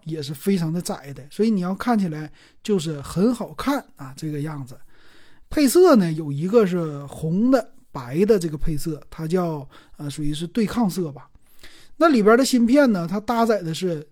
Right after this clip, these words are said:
天玑的九三零零啊，这个没有用到骁龙的第三代骁龙八哈，还有一个Q一，Q一一般来说就是他家，我记得是充电呢，还是，呃，那个视频增强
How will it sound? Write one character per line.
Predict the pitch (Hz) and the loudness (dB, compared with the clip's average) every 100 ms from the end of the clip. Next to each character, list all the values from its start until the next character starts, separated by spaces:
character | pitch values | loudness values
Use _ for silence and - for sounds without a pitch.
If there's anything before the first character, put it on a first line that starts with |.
| - | -18
天 | - 254 247 | -2 4 4
玑 | 240 196 185 175 | 4 0 -2 -2
的 | 175 160 - - | -2 -6 -12 -14
九 | - 185 160 | -6 -6 -4
三 | 139 202 | -2 0
零 | 202 190 | 0 -2
零 | 170 139 - | -2 -4 -8
啊， | - 131 | -16 -8
这 | - | -2
个 | 214 196 175 | 0 0 0
没 | 190 196 | 2 6
有 | 247 196 | 6 6
用 | 233 220 | 6 4
到 | 196 170 147 - - - - | 2 0 -6 -18 -20 -20 -12
骁 | - 240 226 | 2 8 8
龙 | 165 160 | 6 4
的 | 214 | 4
第 | 202 226 | 4 0
三 | 208 196 190 | 0 0 2
代 | 220 | 2
骁 | 208 196 | 2 0
龙 | 202 | 0
八 | 185 | -2
哈， | 156 131 135 139 - - - | -4 -10 -10 -12 -14 -20 -20
还 | - 220 | 0 4
有 | 233 | 6
一 | 180 | 4
个 | 185 196 | 2 -2
Q | 190 262 214 | -2 0 0
一 | 143 143 | 0 -6
，Q | - 302 | -2 0
一 | 247 247 | 2 2
一 | 254 | 2
般 | 226 | 2
来 | 202 190 | 2 0
说 | 190 170 | -2 -4
就 | 160 | -4
是 | 190 | -6
他 | - 202 | -6 -6
家， | 196 185 180 - - - - | -4 -6 -10 -16 -20 -20 -12
我 | 160 | -8
记 | 156 247 | -4 -2
得 | 233 | -2
是 | 240 | -2
充 | - 220 | -2 0
电 | 262 320 | 2 2
呢， | 240 156 | 0 -2
还 | 151 | -8
是， | 147 160 156 147 139 135 - - - | -8 -6 -6 -6 -10 -14 -20 -20 -18
呃， | 156 143 139 | -12 -8 -8
那 | 151 | -8
个 | 151 143 139 | -8 -8 -8
视 | - - | -2 0
频 | 175 185 | 2 2
增 | 185 196 | 2 -2
强 | - | -4